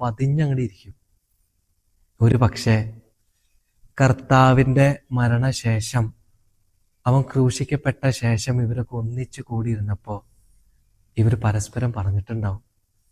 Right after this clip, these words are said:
"ഡാ, നിനക്ക് ഓർമ്മയുണ്ടാ, നമ്മുടെ കർത്താവൻ മരിക്കണേക്ക് മുൻപ്, അവന് ക്രൂശിക്കപ്പെടുന്നേക്ക് മുൻപ്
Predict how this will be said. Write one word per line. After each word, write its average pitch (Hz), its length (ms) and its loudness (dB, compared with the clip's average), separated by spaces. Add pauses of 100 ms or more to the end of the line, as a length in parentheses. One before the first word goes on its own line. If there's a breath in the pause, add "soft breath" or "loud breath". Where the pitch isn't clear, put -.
(180)
"ഡാ, 104 160 0 (920)
നിനക്ക് 110 280 2
ഓർമ്മയുണ്ടാ, 107 640 0 (1400)
നമ്മുടെ 139 340 6
കർത്താവൻ 120 920 2
മരിക്കണേക്ക് 117 640 -2
മുൻപ്, 107 480 -2 (140)
അവന് 120 200 -4
ക്രൂശിക്കപ്പെടുന്നേക്ക് 120 1000 -6
മുൻപ് 107 500 0